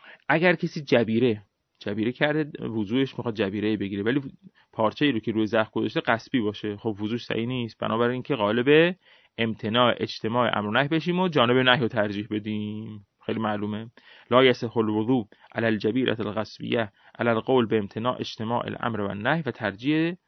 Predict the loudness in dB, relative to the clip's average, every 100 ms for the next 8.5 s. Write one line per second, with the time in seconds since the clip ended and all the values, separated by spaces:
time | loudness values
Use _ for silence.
0 | _ _ _ -8 -6 -2 -4 -2 -6 -4
1 | 0 2 2 -2 -4 -4 -4 -6 _ _
2 | _ 0 2 2 0 -2 -4 2 4 4
3 | 2 2 0 2 0 -2 -6 -4 -2 -2
4 | -2 0 0 -2 -4 -8 -10 _ _ _
5 | -2 4 4 4 -2 0 4 4 2 0
6 | 0 2 0 0 -2 -2 2 4 6 6
7 | 4 4 4 4 4 4 2 2 -2 -2
8 | -4 2 4 4 2